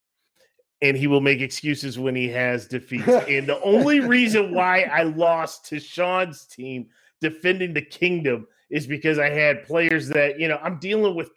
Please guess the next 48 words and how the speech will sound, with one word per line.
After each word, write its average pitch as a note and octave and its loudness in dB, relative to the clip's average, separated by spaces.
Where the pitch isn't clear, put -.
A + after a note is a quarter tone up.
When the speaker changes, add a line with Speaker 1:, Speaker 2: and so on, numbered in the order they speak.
Speaker 1:
covid. F3 0
That, F3+ -2
that's A3 -6
the D#3+ 0
problem. C3+ -8
You D#3 2
know, D3+ 4
it D#3 4
wasn't G#3+ 2
'cause E3+ 0
my D3+ 2
players D3+ 0
weren't D3 -2
ready C#3 0
to A#2+ -6
play. D3 0
I G3 -2
had F3 2
Tom F3 -2
Brady E3+ 2
go C3+ 2
out C3 2
there. C#3 -2
He E3 -2
didn't D#3+ -4
do B2 -4
what B2 -2
he A#2+ -4
was A2+ -10
supposed A#2 -8
to A2+ -14
do. A2+ -6
I D3+ 2
had D#3+ 2
John D#3+ 2
Brown. D#3 4
He's E3+ -2
still E3 4
nursing C#3 2
an B2 -2
injury. A#2 -4
Then C#3+ -2
Robbie E3 2
Anderson D#3+ 0
didn't B2+ -2
come B2+ -2
to A#2+ -4
play. A2+ -4